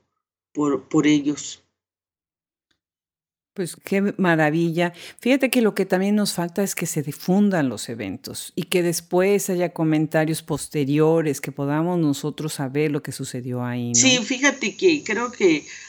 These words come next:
Speaker 1: ah, eh, el sur está <laughs> muy lejos y,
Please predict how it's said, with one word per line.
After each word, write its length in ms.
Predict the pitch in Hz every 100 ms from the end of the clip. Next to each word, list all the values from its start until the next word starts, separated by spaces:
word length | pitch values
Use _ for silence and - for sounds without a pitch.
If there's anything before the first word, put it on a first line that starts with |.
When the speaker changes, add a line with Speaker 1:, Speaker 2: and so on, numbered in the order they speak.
| -
Speaker 1:
ah, 160 | - 135 - -
eh, 420 | 170 170 113 123
el 140 | 170 160
sur 360 | - 233 247 208
está 280 | 180 196
<laughs> 40 | 185
muy 140 | 202 - 185 -
lejos 720 | 196 202 220 - 190 - - - - - -
y, 680 | - 185 180 175 175 170 -